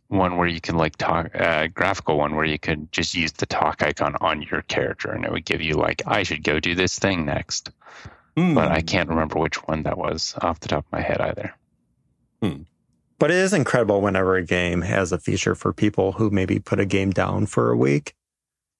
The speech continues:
Speaker 2: Hmm.
Speaker 3: And just, like, maybe they, uh, whatever, for whatever reason, they put it down and come back a week or two later.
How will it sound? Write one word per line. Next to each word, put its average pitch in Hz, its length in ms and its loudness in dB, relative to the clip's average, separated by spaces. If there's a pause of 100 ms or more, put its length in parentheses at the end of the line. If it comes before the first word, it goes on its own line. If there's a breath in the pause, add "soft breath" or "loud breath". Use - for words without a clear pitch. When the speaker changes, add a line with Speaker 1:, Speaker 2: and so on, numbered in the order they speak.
Speaker 2:
Hmm. 92 580 0
Speaker 3:
And 104 100 2
just, 104 220 0
like, 110 280 0
maybe 101 180 4
they, 92 140 2
uh, - 160 0
whatever, 101 400 2
for 143 220 4
whatever 131 340 4
reason, 104 540 2
they 107 160 2
put 98 220 0
it 92 60 2
down 90 280 2
and 90 100 0
come 98 140 2
back 90 240 0
a 98 40 0
week 95 320 2
or 101 60 2
two 95 220 -2
later. 101 460 2